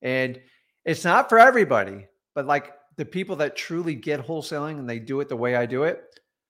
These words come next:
I can show you almost how to get unlimited amount of leads.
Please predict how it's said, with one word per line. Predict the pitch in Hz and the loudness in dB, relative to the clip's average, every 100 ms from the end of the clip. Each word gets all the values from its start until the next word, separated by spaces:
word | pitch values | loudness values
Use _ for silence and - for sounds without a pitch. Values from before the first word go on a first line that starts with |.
| _ _ _ | _ _ _
I | 135 | -8
can | 139 165 | -6 -6
show | - - 147 | -8 -4 -4
you | 131 | -4
almost | - 135 135 131 | -6 -6 -6 -8
how | - 123 | -4 -4
to | 117 | -2
get | 117 92 | -4 -4
unlimited | 117 120 117 113 120 110 | -6 -6 -6 -6 -6 -6
amount | 104 101 | -4 -6
of | 101 | -6
leads. | 101 95 - | -8 -10 -16